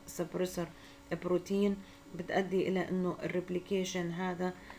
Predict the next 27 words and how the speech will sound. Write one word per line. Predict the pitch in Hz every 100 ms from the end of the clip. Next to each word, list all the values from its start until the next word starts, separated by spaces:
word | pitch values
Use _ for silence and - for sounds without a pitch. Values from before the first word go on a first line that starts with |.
| -
يصير | - 165 151 170 196 185
في | 175 190 185 180
disturbance | - 175 - 190 185 180 175 170 165 170
وخلل، | 175 175 170 - 165 - 185 208 233 233 - - - -
وهذا | 196 233 208 196
اللي | 196 185 190 180 180
زي | 190 202
ما | 180
انتم | 180
شايفين | 180 180 180 190 190 185 -
صار | - 180 175
في | 190 175
عندي | 180 170
خلل | 165 190 180
في | 170 185 185
الخلايا، | 170 - 175 180 180 190 190 - - -
بدأ | 190 185
يصير | 185 190
في | 185 185
عندي | 175 170
خلل | - 185 180 180 - - - - - 175
بسيط، | 175 202 208 202 - - - - -
ز-، | 170
ازداد | 170 170 190 190 190 -
الخلل | 170 - 185 180
ويكس. | 170 190 190 190 - -
شايفين | - 190 185 196 196